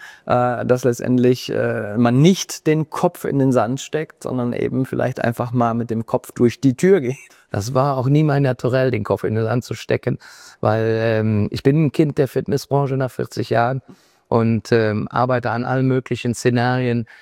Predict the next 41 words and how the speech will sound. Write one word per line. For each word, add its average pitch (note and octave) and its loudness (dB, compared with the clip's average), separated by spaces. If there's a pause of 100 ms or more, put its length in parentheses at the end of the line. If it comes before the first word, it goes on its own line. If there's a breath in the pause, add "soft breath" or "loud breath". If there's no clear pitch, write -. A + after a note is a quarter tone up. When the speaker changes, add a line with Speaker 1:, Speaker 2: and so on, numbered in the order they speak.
(220 loud breath)
Speaker 2:
mit C3+ 4 (260 soft breath)
und A2 0
weiter, B2+ 0 (260 soft breath)
ob A2+ 0
es, - -4
äh, A2+ 2
irgendwelche A#2 -2
digitalen A#2+ -2
Sachen A#2 -4
sind, A#2 0
ob - -2
es G#2+ -2
irgendwelche A2+ 0
Sch-, - -6 (240 loud breath)
Steuerproblematiken A#2 0
sind. A2+ 0 (320 loud breath)
Ähm, G#2 0
also G#2+ 0
das G#2 -2
ist - -6
so G2+ 0 (340 soft breath)
mir A2+ 4
in G#2+ 4
die G#2 2
Wege A2+ 4
gelegt G#2 -2
worden, G#2 -2
in G2 -6
dieser G#2 0
Branche G#2 -2
auch F#2+ -2
so A2+ 0 (380)
mit B2+ 2
zu - -6
agieren, A2 -2
die A2 0
auch - -8
ein G2 2
bisschen - -2
zu - -4
prägen, A2 0